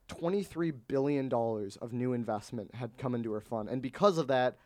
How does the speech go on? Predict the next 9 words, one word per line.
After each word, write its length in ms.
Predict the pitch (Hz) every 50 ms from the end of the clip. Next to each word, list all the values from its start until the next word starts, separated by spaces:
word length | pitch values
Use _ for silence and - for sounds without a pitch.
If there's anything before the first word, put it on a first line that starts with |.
| _ _
everyone 380 | 143 143 151 170 175 170 165 160
who 140 | 143 135 147
has 140 | 139 123 123
invested 500 | 131 127 117 131 127 - - - 131 123
after 340 | - 127 123 117 - 127 120
that 180 | 117 107 -
point 320 | - - - 120 113 110 - _ _ - -
lost 360 | 113 120 117 110 117 - -
money. 280 | 127 120 117 110 110